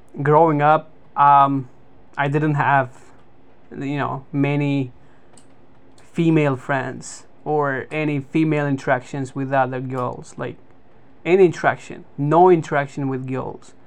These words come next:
I only had, you know, male friends, my own real best friends. That's it. We had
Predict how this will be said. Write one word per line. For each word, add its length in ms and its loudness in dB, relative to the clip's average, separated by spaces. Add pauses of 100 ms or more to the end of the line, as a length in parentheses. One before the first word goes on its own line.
(460)
I 120 4
only 260 4
had, 420 2 (840)
you 140 0
know, 300 0 (420)
male 400 2
friends, 480 -8
my 180 2
own 380 0
real 340 -2
best 320 -2
friends. 500 -12 (360)
That's 320 -4
it. 160 -10 (380)
We 100 -2
had 420 2